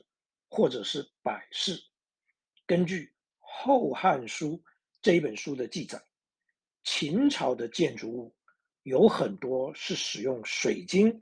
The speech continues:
来作为梁柱基石的。纯粹没有杂质的水晶是无色透明的，而混入某些杂质的，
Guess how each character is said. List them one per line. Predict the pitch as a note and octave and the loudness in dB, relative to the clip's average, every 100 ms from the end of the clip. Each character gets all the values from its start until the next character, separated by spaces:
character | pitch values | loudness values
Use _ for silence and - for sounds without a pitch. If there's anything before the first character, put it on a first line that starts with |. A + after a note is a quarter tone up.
| - _ _ - | -18 _ _ -6
来 | - C#3 | 0 2
作 | - F3 | 4 4
为 | B2+ A2 A2+ | 4 -2 -8
梁 | A2 A#2+ A2 A2 C3+ | -6 -4 -4 -8 -10
柱 | - D#3 A#2+ | -4 -2 -2
基 | A2 - C#3+ C#3+ | -8 -10 -6 -4
石 | D#3 - F#2+ | -4 -4 -8
的。 | G#2+ - _ _ _ _ _ _ _ _ _ _ _ _ _ _ _ | -14 -16 _ _ _ _ _ _ _ _ _ _ _ _ _ _ _
纯 | - - A#3+ | 0 4 4
粹 | A#3 C#4+ F3+ - _ - | 6 6 4 -2 _ -4
没 | E3 A#3 | 2 6
有 | C4+ - - | 6 6 -4
杂 | - C#3 D3 G#3+ | -6 -4 0 0
质 | A3 - D3+ | 0 -6 -8
的 | D#3 | -6
水 | C3+ - A#2 C#3+ | -6 -6 -10 -8
晶 | D#3+ D#3+ F3+ _ - | -4 -4 -6 _ -14
是 | - G#3 - - | -6 -4 -4 -8
无 | B2+ C3+ E3+ | -12 -6 -6
色 | - A3+ D#3 A#2+ - | 2 4 4 2 -8
透 | - - G3+ | -10 0 2
明 | C3+ A2+ C#3 | 2 -2 -4
的， | C3+ _ _ _ _ _ _ _ - | -4 _ _ _ _ _ _ _ 0
而 | C#3+ G3 - _ _ _ | 6 6 6 _ _ _
混 | - G3+ D3 | -2 0 2
入 | C3+ G#3+ A3 D#3+ | 2 4 2 0
某 | C#3 B2+ A2 | -4 -4 -2
些 | - E3+ F3 | 0 0 0
杂 | - B2+ C3 | 0 0 0
质 | D3+ G2+ | -2 -6
的， | A2+ B2+ | -10 -12